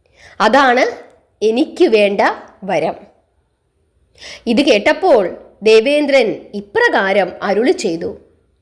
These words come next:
"രാജപുങ്കവ, അങ്ങ് ആവശ്യപ്പെട്ട വരത്തെക്കുറിച്ച് ആലോചിക്കുമ്പോൾ തന്നെ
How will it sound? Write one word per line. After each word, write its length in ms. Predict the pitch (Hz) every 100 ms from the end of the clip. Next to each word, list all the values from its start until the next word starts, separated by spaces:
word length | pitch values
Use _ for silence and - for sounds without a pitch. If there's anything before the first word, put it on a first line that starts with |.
| _ _ - -
"രാജപുങ്കവ, 1000 | 262 262 - 494 302 226 226 196 190 208 - _ _ _ _ _ _ -
അങ്ങ് 300 | 233 247 269 269
ആവശ്യപ്പെട്ട 760 | 220 240 277 - 294 294 277 294
വരത്തെക്കുറിച്ച് 1000 | 277 220 240 - 294 294 302 294 294 330
ആലോചിക്കുമ്പോൾ 920 | 226 233 302 320 339 330 302 294 320
തന്നെ 560 | 320 302 285 294 403